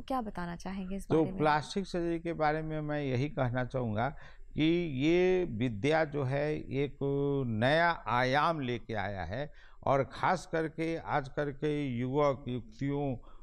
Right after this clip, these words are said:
Speaker 2: और को, लोगों को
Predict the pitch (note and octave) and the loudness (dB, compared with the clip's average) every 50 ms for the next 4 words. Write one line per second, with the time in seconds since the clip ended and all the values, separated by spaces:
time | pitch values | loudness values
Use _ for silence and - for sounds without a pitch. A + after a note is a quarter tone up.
0 | - - - G2+ A#2 B2+ C3 C3 B2+ B2+ - - - - - - - C#3 C#3+ C#3+ | -16 -8 -2 2 4 4 6 4 4 2 0 -6 -10 -18 -10 -4 0 2 2 2
1 | C#3 C3+ C3 A#2 - - - A2 A2 A2 A#2 A#2+ A#2 B2 D3 D3+ B2 - C3+ C#3 | 2 2 0 -2 -4 -6 -4 -2 0 2 2 2 2 2 2 0 0 0 0 0
2 | C#3+ C#3+ - - - | 0 -2 -4 -8 -12